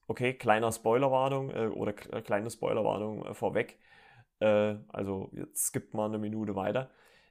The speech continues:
Ähm, in der ersten Folge der ersten Staffel wird ja Yuis Freundin, äh, Robin, äh, von A-Train, das ist quasi so ein, ja,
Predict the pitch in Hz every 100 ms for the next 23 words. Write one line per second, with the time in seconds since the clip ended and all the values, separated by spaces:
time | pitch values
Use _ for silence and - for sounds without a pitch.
0 | _ 110 110 110 - 113 90 117 - 123
1 | 120 120 120 107 110 - 117 - 120 -
2 | 113 120 110 113 113 104 104 113 113 -
3 | - 110 123 139 110 107 113 - 104 101
4 | 101 117 110 120 - - 73 104 101 -
5 | 98 98 98 - _ _ 117 127 - 120
6 | 117 104 95 - - 101 98 95 95 92
7 | 87 - _ _ _ _ _ _ _ _
8 | _ 90 90 87